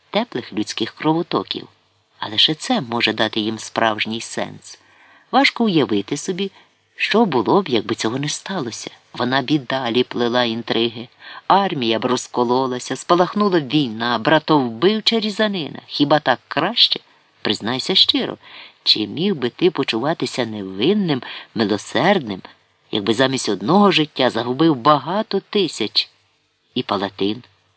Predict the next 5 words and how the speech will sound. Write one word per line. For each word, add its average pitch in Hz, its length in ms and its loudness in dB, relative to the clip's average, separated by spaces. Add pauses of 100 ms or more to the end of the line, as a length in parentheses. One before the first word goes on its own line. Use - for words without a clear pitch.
(240)
Капітолій 120 720 0 (340)
усіялися 117 680 0
б 113 80 -2
горами 196 460 0
трупів». - 520 -6